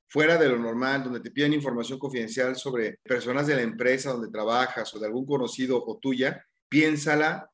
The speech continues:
no dos, sino tres veces antes de compartir esta información,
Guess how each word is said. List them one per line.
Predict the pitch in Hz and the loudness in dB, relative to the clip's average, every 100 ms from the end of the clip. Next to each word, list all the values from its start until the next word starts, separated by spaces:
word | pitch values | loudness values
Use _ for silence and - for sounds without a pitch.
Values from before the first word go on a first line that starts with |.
| - | -8
no | 123 143 | 0 2
dos, | 143 151 147 - - | 2 2 0 -8 -12
sino | 117 120 117 | -8 -6 -2
tres | 151 160 147 139 | 2 4 4 2
veces | 160 156 131 110 - - | 2 2 -2 -6 -10 -6
antes | 135 147 | -2 0
de | 135 | -2
compartir | 120 113 117 139 | -4 -4 -4 -2
esta | 135 139 | -4 -6
información, | - 113 110 131 151 190 | -6 -6 -4 -2 -2 -4